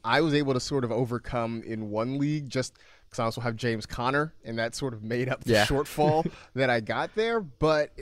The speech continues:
Speaker 1: there is, there's a lot of worry. And the reason I'm more worried about Mahomes than Carr is because sort of what you alluded to, the expectations for Patrick Mahomes are vastly different than what you were expecting out of Derek Carr. You didn't come into the season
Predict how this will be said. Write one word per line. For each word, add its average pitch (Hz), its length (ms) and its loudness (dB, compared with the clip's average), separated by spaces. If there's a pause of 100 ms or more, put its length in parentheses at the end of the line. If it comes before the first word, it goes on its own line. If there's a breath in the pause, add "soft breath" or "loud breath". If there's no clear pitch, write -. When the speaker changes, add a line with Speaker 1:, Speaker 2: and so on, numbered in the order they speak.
Speaker 1:
there 208 160 -4
is, 269 320 -2
there's 269 220 -4
a - 20 -2
lot 247 340 -4
of 160 160 -2
worry. 143 420 -2
And 156 140 0
the 151 60 0
reason 196 280 -2
I'm 180 220 -4
more 165 160 2
worried 156 240 4
about 139 220 4
Mahomes 135 380 -2
than 120 140 -2
Carr 240 360 2
is 170 160 0
because 160 480 -2
sort 220 240 0
of 185 60 0
what 151 120 -6
you 135 100 -2
alluded 196 420 -4
to, 135 260 -4 (440 soft breath)
the 151 160 -4
expectations 196 920 0
for 120 120 -8
Patrick 117 380 -8
Mahomes 104 520 -10
are 120 140 -4
vastly 131 600 -4
different 120 400 -4
than 117 120 -8
what 113 160 -6
you 113 100 -10
were 113 100 -6
expecting 110 560 -6 (340 soft breath)
out 123 160 0
of 104 120 -8
Derek 107 300 -4
Carr. - 280 -10
You 127 300 2
didn't 202 180 2
come 165 200 2
into 151 140 0
the 123 120 -4
season 123 560 -4